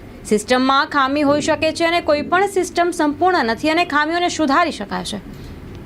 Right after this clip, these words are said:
રવિવારે બી જે પીની YouTube ચેનલ પર જાહેર કરાયેલા આ ઇન્ટરવ્યૂમાં તેમણે કહ્યું કે જો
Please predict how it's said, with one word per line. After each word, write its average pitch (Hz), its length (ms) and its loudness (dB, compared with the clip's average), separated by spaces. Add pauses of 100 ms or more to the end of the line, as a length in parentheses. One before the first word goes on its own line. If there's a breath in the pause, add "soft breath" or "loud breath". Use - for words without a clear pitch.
(580)
રવિવારે 233 480 4
બી 254 160 0
જે 285 140 2
પીની 285 440 2
YouTube 302 400 2
ચેનલ 311 320 2
પર 311 240 2
જાહેર 254 340 2
કરાયેલા 247 380 2
આ 233 100 4
ઇન્ટરવ્યૂમાં 226 600 2
તેમણે 277 260 0
કહ્યું - 560 -6
કે 339 120 4
જો 320 340 4